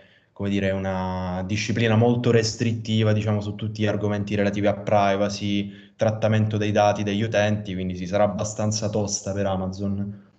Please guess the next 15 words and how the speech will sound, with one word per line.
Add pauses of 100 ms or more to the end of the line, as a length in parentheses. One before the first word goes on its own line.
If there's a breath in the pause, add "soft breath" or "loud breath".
(100)
Considerato
anche
che
Google
a
su-,
a
suo
tempo (180)
ha
fatto
ricorso
e
l'ha
perso,